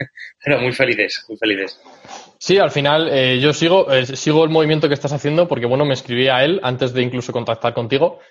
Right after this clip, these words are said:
Speaker 2: y la verdad es que increíble lo que estás haciendo, pero bueno, al final, pues, el trabajo es, eh, ayudar a muchas más personas y siempre que, que te guste, pues, el trabajo es genial. Y, mm, quería que nos hablaras un poquito, eh, ¿quién es Daniel Serrano? Para presentarte.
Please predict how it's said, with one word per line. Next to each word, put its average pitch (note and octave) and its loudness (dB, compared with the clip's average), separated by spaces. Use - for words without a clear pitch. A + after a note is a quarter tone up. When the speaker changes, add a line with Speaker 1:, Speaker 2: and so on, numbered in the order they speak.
Speaker 2:
y C#3+ 0
la C3 2
verdad B2+ 4
es C3 0
que D#3 -2
increíble C3+ 2
lo C#3+ 2
que C#3 0
estás C3 -4
haciendo, D3+ 0
pero C3+ 2
bueno, D#3 0
al E3+ 2
final, C3+ 0
pues, D3 0
el B2+ -2
trabajo B2 2
es, C3+ 2
eh, A2+ 0
ayudar A2+ 2
a B2 0
muchas B2+ -2
más B2 -2
personas C3 -4
y G2+ -6
siempre A2+ -6
que, A2 -4
que A2 -6
te A2+ -4
guste, A#2+ -4
pues, B2 -8
el G#2+ -6
trabajo A2 -4
es - -12
genial. A#2 -4
Y, D#3+ 4
mm, C#3+ -2
quería E3+ 4
que A3 0
nos G#3 0
hablaras G3 2
un F#3+ 0
poquito, F3+ 0
eh, C3 0
¿quién F3+ 4
es E3+ 2
Daniel C#3+ 2
Serrano? A2+ -2
Para A#2 2
presentarte. A#2+ -2